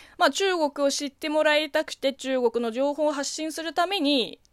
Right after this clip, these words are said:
えー、今の配信活動はやっていません。まあ、とか言っちゃうとね、また中国人のアンチが来る。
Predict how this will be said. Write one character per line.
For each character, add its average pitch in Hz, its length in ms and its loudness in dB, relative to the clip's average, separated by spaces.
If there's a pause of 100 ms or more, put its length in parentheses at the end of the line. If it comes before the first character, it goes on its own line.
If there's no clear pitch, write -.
(100)
え 165 480 -8
ー、 - 40 -4
今 233 140 2
の 175 100 -6
配 202 220 -6
信 208 260 -8
活 196 260 -10
動 165 100 -6
は 160 100 -4
や 202 80 -2
っ 214 60 -10
て 269 100 2
い 226 60 4
ま 240 100 2
せ 233 140 -2
ん。 - 120 -8 (440)
ま 180 80 -6
あ、 - 20 -12
と 320 120 -6
か 269 80 4
言 247 80 2
っ - 40 -14
ち 277 120 2
ゃ 277 60 8
う 285 60 2
と 294 140 6
ね、 302 240 8
ま 240 180 0
た - 280 4 (280)
中 285 260 0
国 294 300 0
人 269 220 2
の 214 140 -4 (140)
ア 311 120 4
ン 294 140 4
チ 254 160 -4
が 226 120 -4
来 277 240 -2
る。 269 160 -4